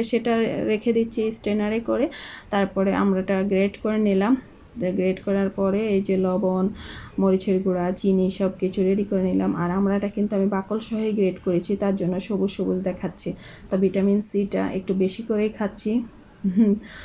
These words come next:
কারণ ফেলে আর দিচ্ছি না। আর আমড়াগুলো কিন্তু বাজার থেকে এনেছি, কিনে এনেছি। আর চামড়াটার মধ্যে তেমন একটা দাগ ছিল না, পরিষ্কার ছিল। আর যখন আমি ধুয়ে নিয়েছিলাম তখন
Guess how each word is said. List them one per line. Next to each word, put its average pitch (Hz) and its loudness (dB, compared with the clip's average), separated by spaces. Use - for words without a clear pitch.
কারণ 196 0
ফেলে 202 2
আর 185 0
দিচ্ছি 190 0
না। 190 2
আর 185 0
আমড়াগুলো 190 2
কিন্তু 190 -2
বাজার 196 0
থেকে 220 -2
এনেছি, 180 0
কিনে 196 4
এনেছি। 175 0
আর 185 0
চামড়াটার 190 2
মধ্যে 190 2
তেমন 196 0
একটা 196 -2
দাগ 190 0
ছিল 208 -4
না, 214 0
পরিষ্কার 202 -2
ছিল। 202 0
আর 185 -2
যখন 180 -2
আমি 185 2
ধুয়ে 208 2
নিয়েছিলাম 208 0
তখন 214 0